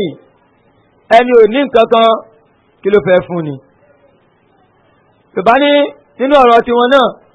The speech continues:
tí wọ́n ń sọ lẹ́nu tí wọ́n níwèé àkọọ́lẹ̀ fún,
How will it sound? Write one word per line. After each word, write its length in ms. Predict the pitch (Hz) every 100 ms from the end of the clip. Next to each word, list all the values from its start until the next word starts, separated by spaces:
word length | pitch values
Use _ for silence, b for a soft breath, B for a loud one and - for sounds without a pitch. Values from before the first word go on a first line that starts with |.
| _ _ _ _ _ _ _ _ 247
tí 0 |
wọ́n 160 | 269
ń 60 | 277
sọ 100 | 262
lẹ́nu 260 | 262 269 247
tí 120 | 247
wọ́n 200 | 262 226
níwèé 260 | 214 262 254
àkọọ́lẹ̀ 440 | 226 220 233 233
fún, 180 | 156 175